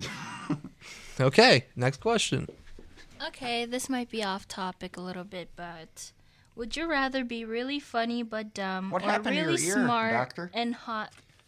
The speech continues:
Speaker 3: What?
Speaker 2: Hold on. Will you shut up for, like, ten seconds
Speaker 1: What's that? You're,
Speaker 2: and let
Speaker 1: you
Speaker 2: her
Speaker 1: have blood in your ear.
Speaker 3: Oh.
Speaker 2: She has blood in her ear? Hold on. Turn. Turn.
Speaker 1: Turn. Turn. This is serious.
Speaker 3: It might have been a pimple.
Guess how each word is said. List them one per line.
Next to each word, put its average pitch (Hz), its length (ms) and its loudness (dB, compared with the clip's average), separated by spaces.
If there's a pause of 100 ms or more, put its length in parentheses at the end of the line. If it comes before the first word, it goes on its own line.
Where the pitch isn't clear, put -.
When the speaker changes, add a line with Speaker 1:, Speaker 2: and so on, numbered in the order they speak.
(240)
Speaker 3:
What? 311 280 -8 (420)
Speaker 2:
Hold 165 220 6
on. 123 280 10 (340)
Will 185 160 2
you 381 260 10
shut 220 280 10
up 226 140 12
for, 196 180 6
like, 151 180 10
ten 160 180 8
seconds 175 520 4
Speaker 1:
What's 240 140 -6
that? - 100 -8
You're, 139 80 -4
Speaker 2:
and 139 100 2
let 160 120 10
Speaker 1:
you 185 60 8
Speaker 2:
her 180 100 10
Speaker 1:
have 170 180 0
blood 175 240 0
in 160 100 -4
your 117 180 -6
ear. 110 200 -10 (420)
Speaker 3:
Oh. 277 300 -14 (300)
Speaker 2:
She - 180 -2
has 135 100 0
blood 120 280 4
in 135 40 2
her 156 120 2
ear? 165 160 2
Hold 127 220 4
on. 123 120 -2
Turn. 123 280 -2 (140)
Turn. 113 160 -8
Speaker 1:
Turn. 117 220 -10 (260)
Turn. 117 280 -12 (200)
This 110 160 -8
is 117 80 -4
serious. 110 480 -6 (320)
Speaker 3:
It 277 80 -14
might 339 160 -12
have 466 80 -14
been 415 140 -12
a 381 100 -14
pimple. 285 500 -18